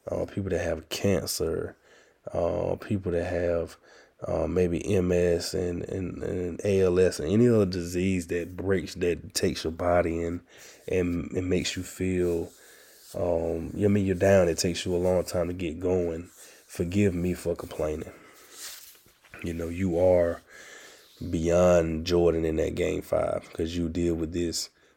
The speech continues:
on a daily basis. And that's any ailment that I can't think of that people are going through, or any disability or, or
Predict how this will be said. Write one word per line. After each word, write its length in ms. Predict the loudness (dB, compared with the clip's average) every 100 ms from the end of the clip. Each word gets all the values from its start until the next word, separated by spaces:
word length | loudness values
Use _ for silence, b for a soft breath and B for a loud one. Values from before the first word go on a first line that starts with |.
| -4
on 160 | -2
a 40 | 0
daily 320 | 2 2 2
basis. 560 | -2 -4 -4 -8 -10 -6
And 120 | 0
that's 180 | 2 4
any 300 | 2 2 4
ailment 360 | 4 4 2 0
that 120 | 0
I 80 | -2
can't 340 | -2 -2 -2
think 200 | -2 0
of 220 | 0 0 -2
that 140 | -4
people 340 | -4 -4 -2
are 80 | -4
going 300 | -2 -2 -4
through, 240 | -4 -4 -4
or 40 |
any 380 | -2 -2 -2 -6 B B B B B 2
disability 880 | 4 4 2 4 4 4 -2 -2
or, 320 | -2 -2 -2 -4
or 180 | -4